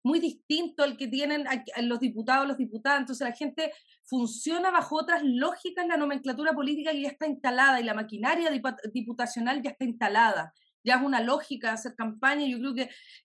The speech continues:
que responde un poco también a, a, a eso. Y lo otro que quería decir a propósito de lo que tú dices, basta con ese miedo comunista, cuando decimos a qué nos enfrentamos, compartamos, yo, yo quiero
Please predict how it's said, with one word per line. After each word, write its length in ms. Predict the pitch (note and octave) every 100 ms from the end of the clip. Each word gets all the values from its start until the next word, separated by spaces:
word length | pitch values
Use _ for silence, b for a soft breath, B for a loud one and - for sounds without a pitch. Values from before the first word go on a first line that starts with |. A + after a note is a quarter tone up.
| -
que 100 | A#3+
responde 460 | A#3 - D4 D#4
un 140 | D4+ D#4
poco 200 | D4+ D#4
también 320 | C#4+ C#4 D4
a, 320 | C#4+ C#4 C4
a, 400 | A3+ A3+ A3 G#3+ -
a 140 | G#3+
eso. 380 | C4+ C4 G#3+ - B B -
Y 140 | A#3
lo 160 | A3 A3+
otro 340 | C#4+ - F#4+ A4 -
que 140 | D#4
quería 280 | B3+ C#4 D#4
decir 300 | D#4 E4 E4+
a 80 | D4+
propósito 440 | C4+ C#4+ D4+ D4+
de 80 | D4
lo 80 | C4+
que 80 | A#3
tú 100 | C4+
dices, 260 | C#4+ C4+ A3+
basta 280 | C4+ -
con 140 | C#4+ C#4+
ese 200 | C#4 C4+
miedo 280 | C4 C#4 C#4+ A#3+
comunista, 480 | B3+ A#3+ B3 - D#4 B B B
cuando 240 | - B3+ B3+
decimos 320 | A#3 E4 F4
a 100 | F4
qué 120 | E4
nos 200 | F4 F#4
enfrentamos, 1080 | E4 D4 C4 A#3 - D4+ E4+ D4 B3+ D4 - _ _ _ _ _ -
compartamos, 840 | B3+ A#3+ C4+ B3+ - D#4+ E4+ D4
yo, 180 | A#3 D4 A#3
yo 120 | B3+
quiero 420 | B3 D4 D4+ D4+